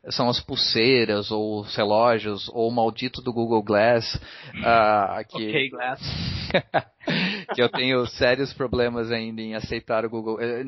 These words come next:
Speaker 1: e, gente, eu aceito o Google Glass como uma, uma baita de uma inovação que vai ser utilizada em várias áreas.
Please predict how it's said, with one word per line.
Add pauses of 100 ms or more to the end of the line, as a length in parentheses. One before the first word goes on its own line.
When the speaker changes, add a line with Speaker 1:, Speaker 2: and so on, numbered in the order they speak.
(100)
Speaker 1:
e,
gente,
eu
aceito
o
Google
Glass
como
uma,
uma
baita
de
uma
inovação
que
vai
ser
utilizada
em
várias
áreas.